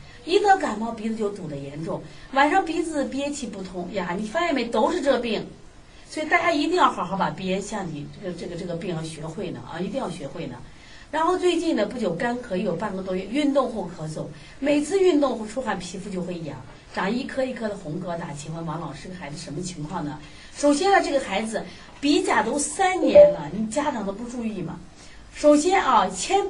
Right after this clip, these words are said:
不要再吃什么，把那个肉蛋奶先要，一定要停下来，水果也要停下来啊。水果吃多容易腹胀，肉蛋奶吃多容易引起这种，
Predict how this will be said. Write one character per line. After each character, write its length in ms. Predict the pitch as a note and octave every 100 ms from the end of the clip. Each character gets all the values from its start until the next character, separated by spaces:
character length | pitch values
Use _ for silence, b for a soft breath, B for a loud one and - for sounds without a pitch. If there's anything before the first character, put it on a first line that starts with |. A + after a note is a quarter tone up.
| -
不 100 | C4
要 200 | C#4+ A#3+
再 220 | A3+ G3+
吃 340 | F3 - A3 G#3+
什 160 | -
么， 100 | F3+ F3+ - B B
把 80 | G#3
那 120 | A3+
个 80 | D4+
肉 140 | D4+
蛋 240 | C4+ C4 G3
奶 100 | C#3+
先 120 | -
要， 140 | C4 G3+
一 160 | A3+
定 100 | D4+
要 140 | D#4+ A#3
停 240 | - F3
下 180 | F3 C#3
来， 180 | A#2+ A#2 B B B
水 400 | - - G#3+ C4
果 260 | D4 E3+ D3+
也 80 | D3
要 100 | E3
停 220 | E3 D3
下 80 | C#3+ C#3+ -
来 60 | -
啊。 200 | D#3+ - B B -
水 280 | - G#3+
果 200 | A#3+ G3+
吃 180 | E3+ -
多 140 | G3 F#3+
容 160 | D#3+
易 100 | F3+
腹 240 | E3 - F3+
胀， 240 | G#3+ - B B B
肉 180 | B3+ D4
蛋 220 | - A3
奶 160 | F3 B2
吃 160 | - G3
多 120 | F#3+
容 200 | F3 F3+
易 100 | F#3 D3+
引 80 | F#3+
起 200 | - -
这 20 |
种， 120 | -